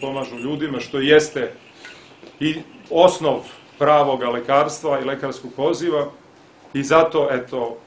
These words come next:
ta prava svetlost sija do današnjega dana i do ovoga mesta na kojem smo se sabrali.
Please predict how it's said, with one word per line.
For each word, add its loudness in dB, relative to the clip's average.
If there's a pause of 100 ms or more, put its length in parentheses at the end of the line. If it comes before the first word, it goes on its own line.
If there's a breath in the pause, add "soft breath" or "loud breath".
(300)
ta 2
prava 2
svetlost -6
sija 0
do -10
današnjega -6
dana 2
i -4
do -4
ovoga 2
mesta -2
na -6
kojem -6
smo -12
se -14
sabrali. -10